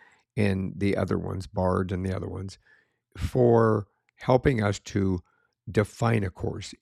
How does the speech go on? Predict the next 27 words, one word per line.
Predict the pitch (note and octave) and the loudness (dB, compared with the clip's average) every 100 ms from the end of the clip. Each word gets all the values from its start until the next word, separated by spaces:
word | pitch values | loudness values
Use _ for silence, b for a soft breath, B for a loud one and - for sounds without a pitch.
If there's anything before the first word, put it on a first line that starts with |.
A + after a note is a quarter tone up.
| - | -4
and | F#2+ F#2 | -2 -4
to | - G2 F#2+ F2+ - b b b - | -4 -2 0 -2 -6 b b b -18
clarify | - C#3 C#3+ A#2 - - - | 2 6 8 6 4 -2 -2
certain | - - - F#2 | -4 -4 -2 -2
lessons | F#2+ G2 G#2 F2 | -2 -2 -6 -6
in | G2 | -8
the | F#2+ | -8
course | - G2+ F2+ F#2+ | -8 -6 -6 -6
and | F#2+ | -4
things | G2 F#2 | -4 -4
like | F#2 F2 | -4 -6
this, | F2+ | -10
create | - C#3 C3+ - | -2 2 2 0
course | - C3+ B2+ - | -2 2 2 2
lessons. | - - - - b b b b b b b _ - | -6 -10 -16 -18 b b b b b b b _ 4
It | D3 D#3 - _ | 6 6 -2 _
took | - - A#2 G2+ - - _ _ | -2 4 4 2 -4 -20 _ _
what | G#2+ A2+ | 0 2
normally | G#2+ G#2+ A#2+ B2+ B2+ | 2 2 4 4 4
would | A#2 F#2+ G2 | 4 2 2
have | G2 - | 0 0
taken | A2 G#2 G2 F#2 | 0 0 -2 -2
me | F#2+ - | -2 -2
a | - | -2
semester | G2 - - E2+ F2+ G#2 - - - G2 - _ _ _ _ | -2 -2 -6 -6 -4 -4 -4 -8 -8 -8 -16 _ _ _ _
or | A2 C3 | 2 4
more | E3+ E3+ C#3+ - - | 4 2 2 -2 -12